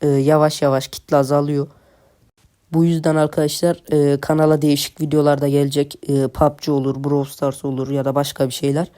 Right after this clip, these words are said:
E, onlardan da atmaya devam edeceğiz. Şöyle görüyorsunuz arkadaşlar, bugün bir tane mod gelmiş, kozmik yar-, yarışçı diye. Bir tek o arkadaşlar, o da iki üç gündür mod gelmiyordu. Bir tek o.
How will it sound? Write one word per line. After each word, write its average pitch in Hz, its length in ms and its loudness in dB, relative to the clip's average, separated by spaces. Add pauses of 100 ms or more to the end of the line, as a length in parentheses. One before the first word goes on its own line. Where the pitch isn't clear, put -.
(460)
E, 160 40 0
onlardan 156 680 2
da 143 40 0
atmaya 143 320 -2
devam 147 280 0
edeceğiz. 156 420 -6 (380)
Şöyle 170 320 2
görüyorsunuz 156 520 0
arkadaşlar, 147 560 -2 (280)
bugün 151 440 -2
bir 147 60 -8
tane 151 280 2
mod 151 220 0
gelmiş, 139 380 -2
kozmik 143 480 -2
yar-, 139 200 0 (160)
yarışçı 139 580 -2
diye. 160 200 0 (720)
Bir 175 80 -2
tek 185 220 0
o 175 40 8
arkadaşlar, 147 560 0
o 147 120 0
da 151 220 -2
iki 160 220 -6
üç 151 160 -4
gündür 147 260 -2
mod 143 240 -2
gelmiyordu. 139 640 -2 (540)
Bir 208 80 -10
tek 143 260 -2
o. 143 180 -2